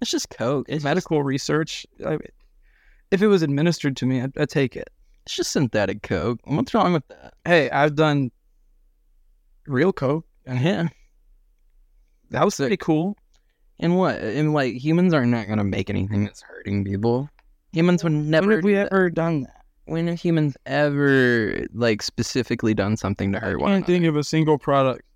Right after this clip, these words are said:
Speaker 2: that a multinational corporation has made that has caused harm.
Speaker 1: I can't.
Speaker 2: Yeah, man. McDonald's is feeding people around the world.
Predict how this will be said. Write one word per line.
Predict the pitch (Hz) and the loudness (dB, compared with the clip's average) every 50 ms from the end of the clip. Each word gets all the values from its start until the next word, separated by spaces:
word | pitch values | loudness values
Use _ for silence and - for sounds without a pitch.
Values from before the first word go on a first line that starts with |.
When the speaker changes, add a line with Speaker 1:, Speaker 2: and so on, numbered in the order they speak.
| _ _ _ _ | _ _ _ _
Speaker 2:
that | - 131 127 - - _ _ - | -8 -8 -8 -8 -10 _ _ -2
a | 147 135 123 120 123 - _ _ _ _ - | 0 0 0 -2 -4 -10 _ _ _ _ -2
multinational | 156 147 143 135 - 135 139 131 127 - 139 127 | 0 0 0 0 0 0 0 -2 -2 -2 -4 -4
corporation | - - 139 131 113 127 123 123 127 123 127 131 120 | -2 -2 -2 -2 0 0 0 0 0 0 -2 -2 -4
has | 120 117 117 | -4 -4 -4
made | 123 120 117 117 117 117 120 _ _ _ _ _ _ _ _ - | -4 -4 -4 -4 -6 -8 -10 _ _ _ _ _ _ _ _ -4
that | 139 127 123 117 113 113 113 - _ _ - - _ _ _ - _ _ _ _ | 2 2 4 4 4 2 0 -4 _ _ -20 -20 _ _ _ -20 _ _ _ _
has | - 139 120 - | -2 -2 -2 -2
caused | - - 135 113 110 - | -2 -2 -2 -2 -2 -4
harm. | - - 110 - - - - _ - - _ _ _ _ _ _ _ _ _ _ - - | -6 -6 -6 -6 -10 -16 -20 _ -20 -20 _ _ _ _ _ _ _ _ _ _ -20 -14
Speaker 1:
I | - | -8
can't. | - 107 92 - - - 117 - - - - _ _ _ _ _ _ _ _ _ _ _ _ _ _ _ | -6 -6 -6 -6 -6 -6 -6 -6 -8 -12 -20 _ _ _ _ _ _ _ _ _ _ _ _ _ _ _
Speaker 2:
Yeah, | - 127 123 127 131 | -2 0 0 2 2
man. | 120 113 110 117 - - | 0 0 -2 -4 -4 -8
McDonald's | 123 - - 120 120 151 156 147 135 131 | -6 -2 0 2 4 4 4 4 2 0
is | 123 - | -6 -4
feeding | - 143 139 135 135 | -2 0 2 2 2
people | 117 139 135 135 143 143 | 0 -2 -2 0 0 0
around | 143 143 147 143 143 | 2 2 2 2 2
the | 135 | 2
world. | 127 135 151 165 - - | 0 0 0 0 0 -2